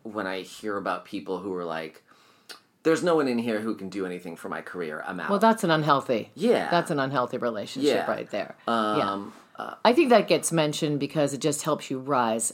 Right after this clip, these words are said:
Speaker 2: up. I don't think they
Speaker 1: Yeah.
Speaker 2: mean it. I think they mean it with kind people who are <laughs> successful.
Speaker 1: Right.
Speaker 2: Not successful people who are, you know, unsuccessful in, in
Speaker 1: Right.
Speaker 2: human nature.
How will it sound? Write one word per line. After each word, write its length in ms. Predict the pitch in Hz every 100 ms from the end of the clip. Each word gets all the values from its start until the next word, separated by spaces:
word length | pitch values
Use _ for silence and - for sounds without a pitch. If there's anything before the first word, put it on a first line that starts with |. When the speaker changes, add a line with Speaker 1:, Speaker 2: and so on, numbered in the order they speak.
| -
Speaker 2:
up. 280 | 123 - -
I 80 | 143
don't 140 | 170
think 120 | 170 165
they 120 | 139
Speaker 1:
Yeah. 60 | 120
Speaker 2:
mean 160 | 156
it. 120 | 139 117
I 80 |
think 160 | 143 175
they 80 | 151
mean 200 | 160 190
it 100 | 185
with 140 | 160
kind 280 | - 156 156
people 240 | 160 151
who 100 | 143 170
are 60 |
<laughs> 160 | 151 202
successful. 680 | - 156 127 123 - - - 120
Speaker 1:
Right. 340 | 123 95 -
Speaker 2:
Not 360 | 151 156 147 -
successful 560 | 170 170 160 143 - 135
people 380 | 143 - 131 131
who 200 | 135 123
are, 280 | 117 120 120 - - _ 151
you 100 | 147
know, 220 | 120 117 _ _ _ _ _ _ _ _ _ _ -
unsuccessful 640 | 165 165 - 147 147 127 127
in, 280 | 123 123 - -
in 220 | 131 127
Speaker 1:
Right. 120 | -
Speaker 2:
human 200 | 170 143
nature. 400 | 127 160 - 120